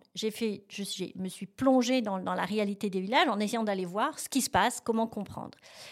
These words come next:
Je suis arrivée dans deux villages que j'ai choisis un petit peu au hasard, sinon sur le fait qu'ils avaient, ils avaient, correspondaient à peu près au même niveau de développement économique, euh, même situation démographique, donc on pouvait les comparer.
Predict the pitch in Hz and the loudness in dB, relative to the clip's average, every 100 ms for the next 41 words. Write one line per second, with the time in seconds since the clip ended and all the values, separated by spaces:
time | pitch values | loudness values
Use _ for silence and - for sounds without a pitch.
0 | - - - 254 226 247 254 240 202 214 | -20 -12 -2 2 2 2 0 0 0 0
1 | 208 247 285 247 208 - 208 226 214 - | 0 2 0 0 -2 -2 0 2 0 0
2 | 285 294 233 202 - - 208 208 247 240 | -2 0 2 0 -4 0 2 4 4 2
3 | - - 226 240 220 208 196 226 220 - | 2 -2 2 2 0 -2 -2 -4 -6 -10
4 | 180 190 196 196 185 175 170 - 190 190 | -6 -4 -2 -4 -4 -6 -8 -6 -6 -4
5 | 202 220 180 196 - 214 196 196 202 208 | -2 0 0 -4 -4 -2 0 0 2 2
6 | 196 208 214 185 180 180 180 196 190 196 | 2 -2 -2 -4 -4 -4 -4 -4 -4 -4
7 | 196 208 226 226 202 185 190 202 - 196 | 0 2 2 0 -2 -2 -2 -2 -4 -4
8 | 208 196 208 190 196 196 196 196 - 240 | -2 0 0 -2 -2 -2 -2 -4 -4 -8
9 | - 180 190 202 196 190 - 180 208 277 | -6 -4 -4 -4 -4 -6 -6 -4 -2 -2